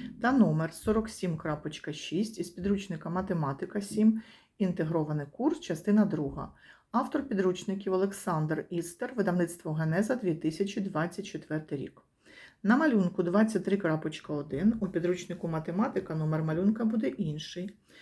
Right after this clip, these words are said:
Точка І — центр кола, вписаного в різносторонній трикутник А Б Ц. М, К і Л — точки дотику. Знайдіть усі пари рівних між собою трикутників на цьому малюнку.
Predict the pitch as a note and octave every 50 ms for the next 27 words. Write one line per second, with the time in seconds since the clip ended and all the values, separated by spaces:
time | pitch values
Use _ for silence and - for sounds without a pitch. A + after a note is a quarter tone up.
0 | - - _ _ - G3+ G3 G3 - - - F#3 - - G#3 B3 D#4+ E4 - -
1 | - F#3+ G3+ A3 A3 C4 C4 - - - G3 D#3+ D#3+ F3 G3+ A3 - - _ -
2 | G3+ F3+ E3+ - - G3+ G#3 A3 A#3+ B3 C4 B3 G3 F#3 G3+ G#3 F#3 F3 D#3 D#3
3 | - - - E3+ D#3 D#3 D#3+ F3+ G3 A3+ A#3+ - G#3+ E3+ D#3+ - - F3 F#3 -
4 | A3 G3+ G3+ - E3+ D#3+ D#3+ D#3+ D#3+ - - - B2+ B2+ - - - _ _ _
5 | - - - - - - _ - - G#3 G3 F#3 F3+ F#3 - F3 E3+ F3 - F#3+
6 | F#3+ F#3+ - A3 C#4 F4 E4+ E4+ - F#3 G3 G3 - - - G#3 E3 D#3 D3 C#3+
7 | C#3+ - D#3 D3+ - - B2 - - - F#3+ F3 F#3 A3 C4 D#4 C#4+ G#3 F#3 E3
8 | F3+ G#3 - - - - - - _ - G#3+ A3+ A3 - - A3+ G3 - - F#3
9 | E3+ D#3 D#3+ E3 - - E3 F3 F3+ F3 D#3 D3+ D3 D3+ - E3+ D#3+ D#3 - -
10 | - E3 D#3+ D#3+ D#3 D3+ D3+ - G3+ G#3+ G#3+ - - D3+ C#3+ C#3 - G#3 A3 A3
11 | - E4 D4 A3 D#3+ D3+ - - A#3+ B3 A#3 F#3+ D#3+ C#3+ C3 B2 C3+ B2+ B2+ B2+
12 | - _ - - -